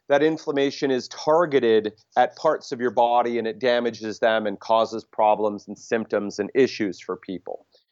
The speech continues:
Now, we can have inflammation, chronic inflammation, that is not targeted directly at your body.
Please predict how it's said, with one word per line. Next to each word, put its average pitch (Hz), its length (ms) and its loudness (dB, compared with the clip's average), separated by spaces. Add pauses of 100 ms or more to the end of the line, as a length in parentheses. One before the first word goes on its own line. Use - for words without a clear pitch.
(120)
Now, 139 180 4
we 190 220 0
can 208 160 -2
have 156 380 2
inflammation, 175 960 0
chronic 208 640 2
inflammation, 131 1000 0 (360)
that 156 80 4
is 156 220 2
not 135 720 2 (420)
targeted 156 520 2
directly 131 500 2
at 110 80 -2
your 110 140 -4
body. 98 420 2